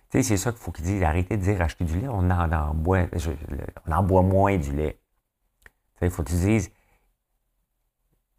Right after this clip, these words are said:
combien de kilomètres faut que je fasse pour acheter de la bière. <laughs> Voyez-vous ? Non. Hein ? Ben oui, c'est ça.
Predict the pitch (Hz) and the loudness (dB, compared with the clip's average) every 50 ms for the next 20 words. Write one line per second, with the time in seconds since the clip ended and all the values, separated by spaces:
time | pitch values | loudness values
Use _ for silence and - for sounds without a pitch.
0 | _ _ _ - 113 123 131 147 147 - 127 120 104 127 139 139 - 107 104 - | _ _ _ 4 4 6 6 4 2 2 2 4 6 6 4 2 2 0 0 0
1 | - - 123 113 - - 80 78 - - - 87 85 78 - - - 92 - - | 2 0 0 0 -2 -4 -4 -4 -2 -2 -4 -4 -4 -4 -2 0 0 -2 -2 -2
2 | - 95 95 - - - 98 - - - 107 95 - _ _ - - - _ _ | -2 -2 -2 -2 -2 -6 -6 -6 -6 -6 -6 -6 -6 _ _ -10 -10 -10 _ _
3 | _ _ - - 381 - - - 95 101 107 110 110 120 131 - - - - 480 | _ _ 0 0 0 0 -2 -2 0 2 2 2 2 2 0 -2 -4 -10 -12 -12
4 | - - - - - _ - - - - _ _ _ - - - - - - - | -12 -12 -14 -20 -18 _ -12 -12 -12 -12 _ _ _ -8 -8 -8 -8 -10 -12 -12
5 | - - - - - 107 120 - - - _ - - - - - - - - - | -12 -14 -10 -2 2 2 2 2 0 -6 _ -20 -20 -20 -20 -20 -20 -18 -2 2
6 | 107 113 123 135 131 - 120 104 - - | 4 6 6 6 4 4 2 0 0 -2